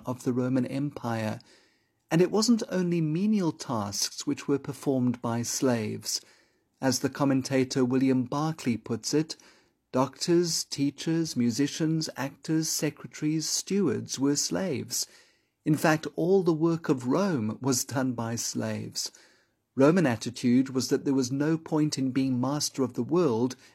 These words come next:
and doing one's own work. Let the slaves do that, and let the citizens live in pampered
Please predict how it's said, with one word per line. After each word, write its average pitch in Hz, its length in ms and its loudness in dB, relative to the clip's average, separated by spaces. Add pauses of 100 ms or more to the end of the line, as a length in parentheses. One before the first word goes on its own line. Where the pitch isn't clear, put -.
and 131 220 0
doing 143 260 4
one's 139 280 0
own 143 200 0
work. 165 380 -2 (380)
Let - 200 4
the 143 80 0
slaves 165 540 0
do 123 180 2
that, 104 400 -8 (300)
and 131 100 0
let 135 160 2
the 139 80 -4
citizens 143 640 0
live 131 220 2
in 127 240 -4
pampered 127 540 -4